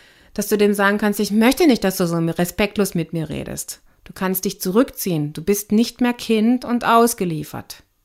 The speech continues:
Lycopodium ist das klassische Mittel schlechthin bei Erektionsproblemen. Es ist das Mittel, was Selbstwertgefühl schenkt,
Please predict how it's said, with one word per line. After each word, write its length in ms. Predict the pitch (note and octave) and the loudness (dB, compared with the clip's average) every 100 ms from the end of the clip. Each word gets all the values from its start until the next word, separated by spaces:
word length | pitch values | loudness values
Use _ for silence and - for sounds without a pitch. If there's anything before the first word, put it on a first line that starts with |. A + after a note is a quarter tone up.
| _ _ _ _ _ - | _ _ _ _ _ -4
Lycopodium 840 | G3+ G3+ - G#3+ B3 C#4+ D4 D#4+ - - | -2 -2 2 4 4 4 2 0 -6 -16
ist 220 | - G3 G3+ | -10 -4 0
das 220 | G3+ - | 0 -2
klassische 460 | G#3 F#3+ G3+ - | -2 0 0 -2
Mittel 440 | G3 F#3+ G3 F#3+ F#3+ | -2 -2 0 -2 -4
schlechthin 840 | - - E3+ E3 - - G#3 C4 D4+ | -10 -4 -2 -4 -4 2 4 4 2
bei 120 | G#3 | 0
Erektionsproblemen. 1300 | F#3 F3+ E3+ - F3 G#3+ - - A#3 A#3 A3+ A#3 B3+ - - - | 0 0 -2 -2 -2 -2 -4 -6 -4 -2 -2 -2 -4 -6 -20 -14
Es 140 | - | -10
ist 220 | D#3+ - F3+ | -8 -4 0
das 260 | G#3 - | 0 2
Mittel, 440 | A#3+ A#3 A#3+ B3 B3+ - - | 2 4 2 0 -2 -10 -10
was 180 | - E3+ | -6 0
Selbstwertgefühl 840 | F#3+ A3+ - B3 A#3+ A3 - F3+ | 2 2 0 -2 -2 -4 -2 -2
schenkt, 600 | D3+ - F#3+ A3+ C#4 - | -2 0 0 0 -2 -6